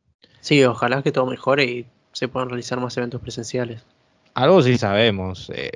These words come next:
Speaker 2: no es algo que la verdad nos <laughs> interese mucho a nosotros, no digo que por eso esté mal, o sea, pero
Speaker 1: No, obvio, para nada.
Speaker 2: no nos, no nos, no nos arruina el día, dejémoslo así.
Speaker 1: No, no.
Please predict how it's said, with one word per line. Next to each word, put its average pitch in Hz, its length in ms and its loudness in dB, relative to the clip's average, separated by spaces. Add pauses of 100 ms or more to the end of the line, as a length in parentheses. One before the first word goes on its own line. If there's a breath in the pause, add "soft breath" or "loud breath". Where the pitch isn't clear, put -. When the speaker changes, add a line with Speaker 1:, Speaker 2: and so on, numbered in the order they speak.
Speaker 2:
no 104 220 -4
es 113 160 -2
algo 113 300 2
que 98 140 -6
la 92 120 -6
verdad 95 300 -4
nos 98 240 -6
<laughs> - 0 -
interese 117 460 0
mucho 180 260 4
a 170 60 4
nosotros, 170 400 2
no 170 100 4
digo 170 180 4
que 139 120 0
por 135 160 -2
eso 139 140 0
esté 117 180 0
mal, 135 520 2
o 110 100 -4
sea, 101 280 -8
pero - 480 -14 (200)
Speaker 1:
No, 127 340 4
obvio, 113 180 2
para 113 220 -2
nada. 113 360 -2 (320)
Speaker 2:
no 156 280 0
nos, 170 260 0
no 165 180 -2
nos, 165 380 0
no 151 180 0
nos 165 160 -2
arruina 117 380 -2
el 92 80 -6
día, 90 180 -12
dejémoslo 92 480 -8
así. - 280 -16 (1300)
Speaker 1:
No, 123 200 0
no. 110 220 -8